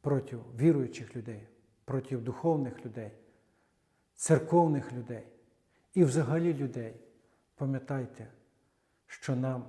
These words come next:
за ці поступки потрібно відповідати. І дай Боже нам всім мати чим за них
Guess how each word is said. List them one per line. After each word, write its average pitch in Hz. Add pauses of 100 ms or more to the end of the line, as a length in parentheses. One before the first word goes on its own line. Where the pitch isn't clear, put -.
(240)
за 117
ці 120
поступки - (320)
потрібно 120
відповідати. 110 (360)
І 147
дай 151
Боже 131
нам 123
всім 156 (720)
мати 131
чим 143 (2000)
за 127
них 135